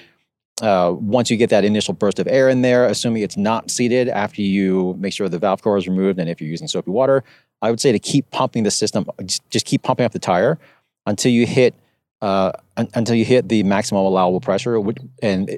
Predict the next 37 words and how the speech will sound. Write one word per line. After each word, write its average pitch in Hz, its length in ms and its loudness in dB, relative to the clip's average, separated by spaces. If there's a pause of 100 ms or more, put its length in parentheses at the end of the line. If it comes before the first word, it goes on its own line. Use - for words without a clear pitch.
(100)
I'm 110 120 -2
talking 117 220 -2
about 110 160 2
the 107 80 -2
maximum 101 460 -2
allow-, 92 440 -4
allowable 95 300 -2
pressure. 101 440 0 (600)
Uh, 98 140 0
there'll 117 180 4
be 120 120 2
one 120 260 2
for 117 100 0
the 101 100 4
tire 110 420 4
and 87 100 0
one 98 160 -2
for - 100 -6
the 92 80 -4
wheel. 110 480 0
So - 160 -2
go 107 180 2
with 98 180 2
whichever 95 400 0
value 90 260 0
is 80 100 -6
lower. 110 460 -2 (320)
Um, 80 320 -4
so - 160 0
keep - 180 0
pumping 120 340 0
up 110 160 -2
until 101 300 0
you 95 240 -2
get 95 280 -2
to 92 120 -2
that, 85 240 0